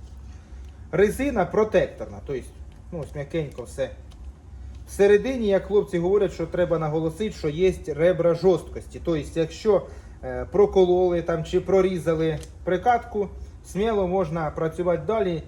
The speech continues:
воно далі не розійдеться, бо тут є оце ребро. Оцей пластик, як вони наголосили, кажуть, що він не б'ється. Зараз ми провіримо. Не б'ється, не тріскається. Краш-тест.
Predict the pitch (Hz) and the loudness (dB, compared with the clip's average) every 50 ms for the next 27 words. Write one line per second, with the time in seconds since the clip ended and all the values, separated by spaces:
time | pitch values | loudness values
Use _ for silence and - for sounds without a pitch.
0 | - - - - 147 160 175 180 175 - 180 185 180 170 - 165 156 160 160 165 | -12 -14 -8 -4 -2 0 0 0 2 4 4 4 4 2 0 -4 -2 0 0 0
1 | 160 156 208 220 165 160 - - 139 131 139 135 - 190 190 - 156 135 139 165 | -2 -2 -4 -6 -6 -6 -4 -4 -4 -4 -4 -4 -4 -6 -4 -4 -4 -4 -2 -2
2 | 175 160 - - 123 117 - 160 165 165 165 160 156 160 143 113 - - - - | -4 -4 -6 -10 -14 -8 -4 -2 0 0 0 0 0 -2 -4 -4 -8 -12 -18 -20
3 | - - - - - - - - - - - - - - 208 202 202 254 254 247 | -20 -20 -20 -20 -20 -18 -18 -18 -18 -18 -18 -6 0 0 0 2 4 2 2 2
4 | 247 240 277 285 277 269 - - 226 196 - - - - - - 165 196 208 202 | 2 2 4 4 4 2 0 -4 -8 -10 -10 -12 -18 -18 -12 -4 -2 -2 -2 0
5 | 208 214 214 214 214 208 190 190 202 202 202 185 - - 208 208 196 185 180 165 | 0 -2 -2 0 0 0 2 2 4 2 2 0 0 0 0 2 2 2 0 -2
6 | 151 - - - - - - - - 190 175 170 160 160 156 - - 180 185 220 | -6 -10 -14 -16 -16 -18 -16 -4 -2 0 0 0 -2 -6 -8 -4 -2 -2 -2 -2
7 | 233 220 196 180 - - 147 180 196 180 180 175 143 113 - - - - - - | -2 -4 -6 -8 -10 -4 -2 0 0 0 -2 -4 -4 -6 -8 -12 -14 -16 -18 -18
8 | - - - - 208 208 - 196 185 175 165 - 170 180 175 160 139 120 - - | -18 -12 -8 -4 -4 -4 -4 -6 -8 -8 -8 -8 -8 -8 -8 -8 -10 -12 -14 -16
9 | - - - - 120 107 - - - - - - - - - - - - - - | -16 -16 -14 -14 -14 -14 -14 -16 -16 -16 -16 -16 -16 -16 -16 -16 -16 -16 -16 -18
10 | - - - - - - - - - - - - - - - 165 170 175 170 196 | -18 -18 -14 -12 -12 -10 -10 -10 -8 -8 -6 -6 -6 -8 -8 -8 -8 -6 -2 0
11 | 226 226 226 - 196 185 185 170 - 170 156 135 - - - 117 110 104 - - | 0 0 0 -2 -6 -6 -6 -6 -8 -8 -10 -10 -12 -12 -12 -12 -12 -12 -14 -16
12 | - - - - 208 240 214 - - - 190 - - - | -18 -6 -2 2 2 2 2 2 0 0 0 0 -2 -4